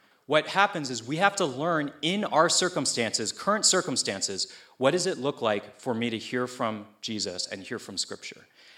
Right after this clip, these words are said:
And it looks different depending on your life stage. If you're super busy during finals week, what does it look like for you to hear from Jesus? If you're super busy during college apps, what does it look like for you to hear from Jesus? It looks different depending on the stage you're in,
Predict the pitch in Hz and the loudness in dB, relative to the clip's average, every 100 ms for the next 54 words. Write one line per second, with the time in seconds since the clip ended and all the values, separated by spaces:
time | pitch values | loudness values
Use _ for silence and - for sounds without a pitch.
0 | - 143 143 170 185 127 175 196 190 170 | -2 -2 0 0 0 2 2 4 2 0
1 | 139 131 147 165 175 170 117 170 - - | -2 0 0 0 0 2 4 2 2 -2
2 | 95 87 - - - - 135 208 214 - | -6 -10 -12 -14 -20 -4 -2 2 6 8
3 | - 226 226 147 170 180 151 156 147 - | 8 6 0 2 2 2 2 2 2 4
4 | 180 214 117 98 95 - - _ _ _ | 6 6 4 0 -6 -10 -16 _ _ _
5 | _ 131 156 175 143 170 165 131 127 127 | _ 0 2 0 0 -2 2 0 0 -6
6 | 117 120 117 - 123 123 117 117 - _ | -4 -4 -6 -2 2 4 2 -2 -20 _
7 | - 117 104 110 98 92 - - - _ | -8 -6 -4 -4 -4 -4 -6 -8 -10 _
8 | - 120 151 - 190 180 180 180 170 185 | -8 -2 2 2 2 0 0 -2 -2 -2
9 | 180 233 226 117 95 - - - - 113 | 0 2 2 0 -4 -4 -6 -8 -4 2
10 | 131 170 117 107 123 123 147 101 110 - | 2 2 0 2 2 2 -2 -4 -4 -6
11 | 95 95 143 165 220 101 - - - - | -8 -6 -4 -2 -2 -2 -4 -6 -6 -12
12 | _ _ _ - 113 143 - 208 - 107 | _ _ _ -8 -2 0 2 2 2 -2
13 | 98 - 104 110 113 117 - 98 - 82 | -4 -6 -6 -4 -4 -2 -2 -4 -6 -12
14 | 80 | -16